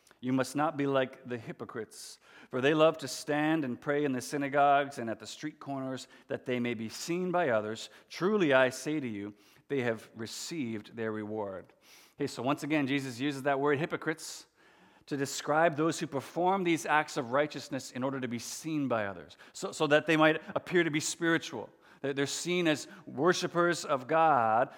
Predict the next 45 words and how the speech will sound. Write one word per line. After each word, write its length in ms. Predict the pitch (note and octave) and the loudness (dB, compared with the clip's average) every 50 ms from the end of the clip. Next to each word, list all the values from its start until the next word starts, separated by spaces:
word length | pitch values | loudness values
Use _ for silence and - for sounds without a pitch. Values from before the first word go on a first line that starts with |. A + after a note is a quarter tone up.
| - - - | -16 -12 -8
but 60 | E3+ | -2
when 160 | D3+ D3+ D3+ | 0 0 0
the 60 | C#3+ | 0
true 280 | C3 - - - F3 F3+ | -2 -4 -4 -2 0 2
motive 260 | E3 E3 E3 D3 C3 | 2 2 2 2 2
of 140 | C3+ C3+ A#2+ | 0 0 0
their 160 | A#2+ B2 G#2+ | -2 -2 -2
hearts 340 | - C#3+ D3 D3 C3+ - - | 0 0 2 2 0 0 -4
is 140 | C3 G#2+ B2 | -8 -4 -4
ultimately 460 | C3 B2+ - C3 B2 A2+ G#2+ A2 G#2+ | -4 -4 -4 -8 -8 -6 -6 -8 -6
that, 260 | G#2 G#2+ G2+ G2+ - | -6 -6 -6 -6 -8
well, 140 | A2 G#2+ G#2+ | -10 -8 -8
really, 240 | G#2+ A#2+ A#2+ A2 G#2 | -6 -8 -8 -8 -8
they're 220 | F#2+ G#2+ C3+ E3 | -4 -4 -2 -2
the 100 | D#3+ C#3+ | -2 -2
ones 380 | A#2 A2 G2+ G2 G2 - - - _ _ _ _ _ _ | -4 -4 -4 -6 -10 -12 -16 -20 _ _ _ _ _ _
who 100 | _ B2+ | _ -6
are 60 | A2+ G2+ | -6 -4
being 200 | G#2+ A2 G#2 G2+ | -4 -4 -4 -4
worshiped. 540 | G2+ G2 G2 - - - - _ - - - _ _ _ _ _ _ _ _ _ _ _ _ _ _ _ _ _ | -6 -6 -8 -10 -14 -16 -16 _ -20 -20 -20 _ _ _ _ _ _ _ _ _ _ _ _ _ _ _ _ _
And 80 | - B2+ | -10 -2
again, 260 | B2+ D#3 D#3+ D3+ C#3+ | 2 4 4 6 6
that 160 | C#3+ D3 C#3+ | 4 4 4
word 200 | D3 D3+ D3+ C3 | 2 2 0 0
hypocrite 460 | C#3 E3+ - E3+ - - - C3+ C3+ - | -2 -6 -8 -8 -8 -6 -6 -6 -6 -6
is 160 | C3 B2 A#2+ | -8 -8 -8
a 40 | A#2+ | -6
word 440 | A#2 C3 C#3 D3 D3+ D3+ D3 C3+ - - - - - | -4 -2 0 0 0 0 -2 -8 -16 -20 -20 -20 -14
used 340 | - A#2+ B2+ D3 E3 D#3 - | -4 0 2 2 2 2 0
in 140 | D#3 C#3+ C3 | -2 -2 0
Jesus' 340 | C3 D3 D3 C3 C3 B2 A#2 | 0 -2 -2 -2 -4 -10 -6
day 220 | G#2+ A#2+ B2 B2+ | -4 -2 -2 -2
to 140 | B2 - A#2 | -4 -8 -12
describe 880 | G#2+ B2+ - - - - - E3+ E3+ F3 F3 E3 D3+ C#3 C3 C#3 C#3 - - - - - | -12 -10 -10 -10 -12 -8 -2 2 4 4 6 6 8 8 6 6 4 0 -10 -18 -20 -8
Greek 260 | - C3 D3+ D#3+ - | 0 2 2 2 4
actors 760 | E3+ D3 C#3 - - - B2 G2+ F2+ - - - - - - - | 6 4 4 4 2 -6 -10 -10 -10 -12 -14 -14 -14 -16 -14 -10
who 80 | C3+ B2 | -6 -2
were 100 | B2 B2 | 0 0
up 140 | C3 - | 0 2
on 100 | C#3+ C3+ | 2 0
a 60 | B2+ A#2+ | 0 -2
stage, 500 | - - - C#3+ C#3 C#3+ C#3+ C#3+ C3+ - | -6 -6 -4 -4 -2 -2 -2 -4 -6 -8
who 80 | C3 | -10
would 100 | A#2+ A#2 | -10 -6
wear 300 | A2+ B2 C3 C3+ C3+ B2+ | -2 0 0 0 0 -2